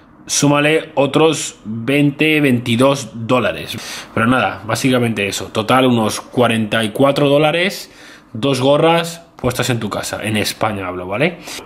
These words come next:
Si os ha gustado el vídeo, por favor, dale un like. Dale like al vídeo, dejad un comentario. De verdad, los likes, para la gente que hace YouTube, los likes significan mucho. Aunque no nos da dinero ni nada, pero oye, es como decir, "Oye, me ha gustado, tío, toma tu,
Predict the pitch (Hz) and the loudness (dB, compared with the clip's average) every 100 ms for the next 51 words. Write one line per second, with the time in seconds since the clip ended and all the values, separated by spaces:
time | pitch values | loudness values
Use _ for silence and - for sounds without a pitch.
0 | - - - 131 117 151 165 - 151 143 | -18 -12 -6 -2 2 4 2 4 2 4
1 | 160 175 139 127 135 143 139 135 120 156 | 4 4 4 4 4 4 4 4 4 2
2 | - - - - - - 120 120 135 135 | -2 -12 -20 -20 -20 -20 -6 0 2 2
3 | 127 117 131 147 151 139 - 117 113 131 | 0 0 2 4 6 4 0 -8 -2 -2
4 | 131 139 127 117 135 147 156 - - - | 0 0 0 0 2 2 -2 -6 -14 -14
5 | - - 117 123 143 143 - 151 147 127 | -16 -6 0 2 2 0 -6 2 2 2
6 | 139 151 196 196 - - 139 127 156 180 | 2 2 2 -2 -6 -2 0 2 0 0
7 | 180 175 160 160 170 165 123 139 156 160 | 2 2 2 2 2 2 2 0 0 0
8 | - 139 120 135 131 127 135 127 98 - | -2 -2 -2 0 2 4 2 0 -8 -10
9 | - - - - 120 117 123 147 170 165 | -16 -14 -14 -6 -2 0 2 2 2 2
10 | 160 147 139 165 151 139 147 185 160 127 | 2 2 2 0 0 0 0 0 0 2
11 | 143 123 - 151 147 127 127 131 135 123 | 4 2 0 2 2 2 2 2 2 2
12 | 135 131 - 147 131 143 123 - 131 127 | 0 -2 0 0 0 0 0 -2 -4 -2
13 | 123 | -2